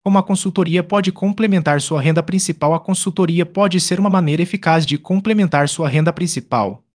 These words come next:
Se você já tem um emprego, pode trabalhar como consultor nas horas vagas. Isso não só aumenta sua renda, mas também permite que você utilize suas habilidades de forma criativa.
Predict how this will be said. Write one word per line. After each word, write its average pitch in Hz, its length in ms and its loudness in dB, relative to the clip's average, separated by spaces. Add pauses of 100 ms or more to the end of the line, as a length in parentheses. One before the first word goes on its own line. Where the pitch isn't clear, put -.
(160)
Se - 80 -4
você 143 220 2
já 170 180 4
tem 180 160 0
um 196 120 2
emprego, 151 580 0
pode 196 240 2
trabalhar 170 460 0
como 220 240 -2
consultor 208 500 0
nas 175 220 2
horas 160 240 2
vagas. 117 640 -4 (280)
Isso 180 220 -2
não 208 120 4
só 175 180 -2
aumenta 151 360 0
sua 196 200 -2
renda, 165 460 0 (140)
mas 190 200 0
também 190 260 2
permite 180 420 0
que 190 120 -4
você 180 280 -2
utilize 175 460 0
suas 202 300 -2
habilidades 165 600 2
de 165 120 0
forma 165 280 0
criativa. 143 720 -2